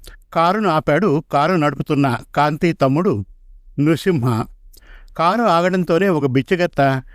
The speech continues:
చంటి పిల్లవాడితో కారు దగ్గరకు వచ్చి తన బిడ్డకు ఆకలేస్తుందని చెప్పి ఏదైనా ఇవ్వమంటూ నృసింహను బతిమలాడింది. ఆ బిచ్చగత్తె చంకలో ఉన్న పిల్లాడి వంక చూసింది కాంతి. వాడి కళ్ళు ఏడ్చి ఏడ్చి ఉబ్బిపోయి ఉన్నాయి.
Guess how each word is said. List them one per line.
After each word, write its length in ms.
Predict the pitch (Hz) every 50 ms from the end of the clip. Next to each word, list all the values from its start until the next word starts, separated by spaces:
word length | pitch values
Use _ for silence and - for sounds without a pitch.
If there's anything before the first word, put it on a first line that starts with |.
| - - - - -
చంటి 420 | - - - 175 175 180 - 240
పిల్లవాడితో 560 | 220 - 170 160 175 180 175 165 185 - 196 185
కారు 280 | - - 135 139 147
దగ్గరకు 360 | 156 156 135 - 143 123 120
వచ్చి 420 | 131 131 - - 190 143 110 104 - _ _ _ _ - - _ _ _ _
తన 160 | 165 170 180
బిడ్డకు 560 | 170 143 147 143 175 190 - 226 196 135 104 -
ఆకలేస్తుందని 680 | - 131 143 - - 190 185 180 - - 185 160 151 143
చెప్పి 280 | 131 135 139 120 135 185
ఏదైనా 420 | 180 143 139 143 156 160 160 165
ఇవ్వమంటూ 760 | 156 139 127 131 156 151 147 143 139 - 196 156 131 143 151 - _ - - - - - - - - - -
నృసింహను 760 | 160 156 175 - - 214 202 175 180 185 170 156 175 220 180
బతిమలాడింది. 840 | 113 131 139 - 147 156 147 139 127 131 123 123 123 127 135 127 - - - - - - - - - - - - - - - - - -
ఆ 160 | - 156 170 170
బిచ్చగత్తె 560 | 156 - - - - 226 208 233 208 240 202
చంకలో 460 | - - 160 147 156 156 190 185 180
ఉన్న 180 | 180 180 165 151
పిల్లాడి 380 | 123 - 139 135 147 160 170
వంక 180 | 160 156 143 151 131 113
చూసింది 400 | 131 - - 147 160 185 190 135 120 - -
కాంతి. 440 | - 120 123 139 123 - 131 127 - - _ - _ - - - - - - - _ - -
వాడి 260 | 147 165 175 165 156
కళ్ళు 360 | - - 151 170 208 233 208
ఏడ్చి 360 | 160 143 147 170 - - 185
ఏడ్చి 460 | 185 185 185 - - 233 202 143 127 131
ఉబ్బిపోయి 580 | - 131 143 147 147 185 - - 156 180 175
ఉన్నాయి. 380 | 143 131 131 127 123 127 -